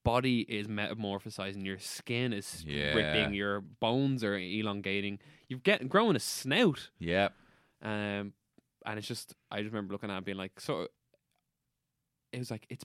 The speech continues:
Speaker 1: puberty.
Speaker 2: Mm.
Speaker 1: It's puberty, Dad."
Speaker 2: It is puberty.
Speaker 1: <laughs>
Speaker 2: I, well, look, I mean, I, you know, you know what werewolves can do.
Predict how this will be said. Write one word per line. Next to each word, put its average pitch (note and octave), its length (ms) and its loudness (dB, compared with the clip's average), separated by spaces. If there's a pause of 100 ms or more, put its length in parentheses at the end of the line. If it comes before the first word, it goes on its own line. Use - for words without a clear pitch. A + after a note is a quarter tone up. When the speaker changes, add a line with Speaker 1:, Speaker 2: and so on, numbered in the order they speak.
Speaker 1:
puberty. C#3 600 -8 (300)
Speaker 2:
Mm. E2+ 440 -2
Speaker 1:
It's D#3 300 -2
puberty, D3 540 4
Dad." A#2+ 320 4
Speaker 2:
It C3 40 4
is A#2+ 80 0
puberty. E3+ 600 0
Speaker 1:
<laughs> - 880 -10
Speaker 2:
I, D#3 580 2 (680)
well, B2+ 220 0
look, F#2 140 0
I F#2+ 40 2
mean, F#2+ 120 4
I, G#2 80 6
you G#2+ 180 2
know, A2 80 4
you A2+ 140 2
know A#2+ 160 4
what F#2 100 4
werewolves D#2+ 360 2
can D#2+ 120 -8
do. C#2 200 -8